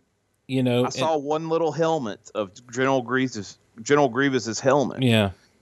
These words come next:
Speaker 2: And I'm like, "Come on, dude. Like, that's awesome." But,
Speaker 1: Yeah.
Speaker 2: like, I wanna see, I wanna see his lightsabers he had. Y'all have all these other hilts
Speaker 1: Yeah, well,
Speaker 2: sitting
Speaker 1: there's a,
Speaker 2: here.
Speaker 1: there's a branding thing, you know, they're doing as far as just, like,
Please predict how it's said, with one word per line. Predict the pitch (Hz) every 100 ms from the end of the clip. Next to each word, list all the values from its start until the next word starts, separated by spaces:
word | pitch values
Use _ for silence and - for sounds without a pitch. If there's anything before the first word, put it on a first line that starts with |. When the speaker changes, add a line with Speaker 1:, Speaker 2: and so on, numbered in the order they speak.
| -
Speaker 2:
And | 120
I'm | 127 139
like, | 135 -
"Come | 240 302
on, | 135 - 170
dude. | 147 -
Like, | 170 185
that's | 220 185
awesome." | 254 381 - 95 107 _ -
But, |
Speaker 1:
Yeah. | 120 95
Speaker 2:
like, | 131 170
I |
wanna | 170 208 185
see, | - 175 165 165 -
I | 147
wanna | 208 208
see | 156 139
his | 143 131
lightsabers | 143 190 - 107 92 92
he | 90 95
had. | 95 90 90
Y'all | 107 120
have | 123
all | 127
these | 123 117
other | 143 131
hilts | 98 120 123 - - 127
Speaker 1:
Yeah, | 131 131 135 135
well, | 143 139
Speaker 2:
sitting |
Speaker 1:
there's | 180 220 254
a, | 202
Speaker 2:
here. | 170
Speaker 1:
there's | 196 214
a | 240
branding | 160 160 175 180 175 165
thing, | - 151 151 147 147 147 143 131
you | 139
know, | 135 131
they're | 131
doing | 120 135 139 135 131
as | 120
far | - 123 123
as | 123 120
just, | 123 117
like, | 123 120 117